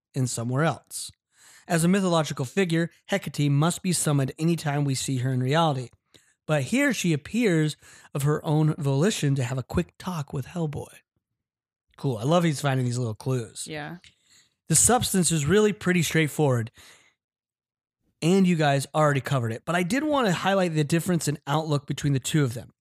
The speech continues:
Speaker 1: Hecate, as a mythological figure, feels driven by the fates. She must follow the path because she cannot do otherwise. Hellboy, however, however, is part human, so he has free will. It is his prerogative to struggle against fate.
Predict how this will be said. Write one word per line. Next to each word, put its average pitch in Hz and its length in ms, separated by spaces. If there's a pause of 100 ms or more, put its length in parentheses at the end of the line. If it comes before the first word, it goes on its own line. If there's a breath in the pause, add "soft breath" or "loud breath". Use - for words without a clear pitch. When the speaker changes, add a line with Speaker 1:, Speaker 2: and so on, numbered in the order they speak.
(160)
Speaker 1:
Hecate, 147 480
as 135 100
a 131 60
mythological 135 680
figure, 156 340
feels 143 320
driven 165 360
by 147 140
the 131 100
fates. - 580 (380 loud breath)
She - 140
must 151 180
follow 185 300
the 262 100
path 117 360 (360 soft breath)
because 151 180
she 160 120
cannot 139 320
do 160 160
otherwise. 127 560 (220)
Hellboy, 170 400
however, 123 500
however, 135 460 (360 loud breath)
is 185 180
part - 460
human, 196 520 (520 soft breath)
so - 160
he 233 300
has 160 280
free 170 380
will. 147 480 (420 soft breath)
It 151 120
is 147 160
his 156 200
prerogative 143 760
to 135 140
struggle 156 400
against 135 400
fate. - 420